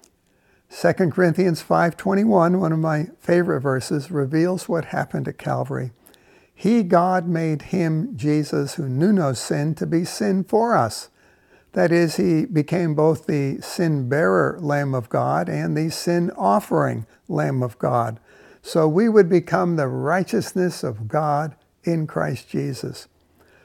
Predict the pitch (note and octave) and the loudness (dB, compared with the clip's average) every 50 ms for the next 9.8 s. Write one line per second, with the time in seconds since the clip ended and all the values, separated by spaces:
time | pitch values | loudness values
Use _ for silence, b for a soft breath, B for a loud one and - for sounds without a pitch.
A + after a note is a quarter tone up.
0 | b b b - C#3 C3+ D3+ F3 F#3 F3+ - - F3+ F#3 G3+ A3+ A3 - - - | b b b 0 2 4 6 6 4 4 4 4 4 6 6 4 2 0 -2 -2
1 | F3 D#3 D3+ C#3+ A2+ D3+ G#3 F#3+ G3 G3 F#3+ F3+ C3+ D#3 F3 F#3+ F3+ G3 E3+ - | 0 0 0 0 -2 0 0 0 0 2 0 0 0 0 0 0 0 0 -2 -2
2 | G#3 G3+ F3+ F3+ F#3 - - - - - - C3 B2+ A2 - - - _ b b | -2 0 0 0 0 -2 -4 -6 -6 -6 -6 -6 -6 -6 -10 -16 -20 _ b b
3 | b b b b b b b b _ - B2+ A#2 C3 F3 G#3 B3 - - - - | b b b b b b b b _ -6 -4 0 2 2 2 2 0 -4 -6 -6
4 | G#4 G3 D#3 C#3 A2+ - _ - C#3 C3 C3 C3+ D#3 F#3+ F#3+ F#3 E3+ D#3+ D#3+ D#3+ | -2 -2 0 -2 -2 -4 _ -4 -2 -2 -2 0 2 2 2 2 2 2 2 2
5 | F3+ G3+ - - D#3 C#3 A#2 - - - _ _ _ B B B B B B B | 2 0 -2 -2 -2 -2 -2 -4 -6 -12 _ _ _ B B B B B B B
6 | - - - - A#3 A#3+ A3 G#3 A3 G#3+ F#3+ F#3+ F3 E3 D#3+ D3 C3+ C3 F3 F3 | -20 -8 -4 -2 0 0 0 2 2 4 6 6 6 6 6 4 2 2 2 2
7 | E3+ F3 F3 E3+ E3 D#3+ D3 C#3+ C3+ C3 A2+ - - - _ - D#3+ D3+ D#3+ D#3 | 4 4 4 4 4 2 2 0 -2 -2 -4 -8 -12 -14 _ -4 -4 -2 -2 -2
8 | D3 C3 A2+ A2 - _ _ _ _ _ _ _ _ _ _ _ - - D#3 C#3+ | -2 -4 -6 -8 -10 _ _ _ _ _ _ _ _ _ _ _ -8 -4 -2 0
9 | D3 D3+ D#3+ E3+ F3 E3+ F3 E3 D3 D#3 D#3 D3 D3 C#3+ B2+ - | 2 2 4 6 6 6 6 6 4 4 2 4 2 2 0 0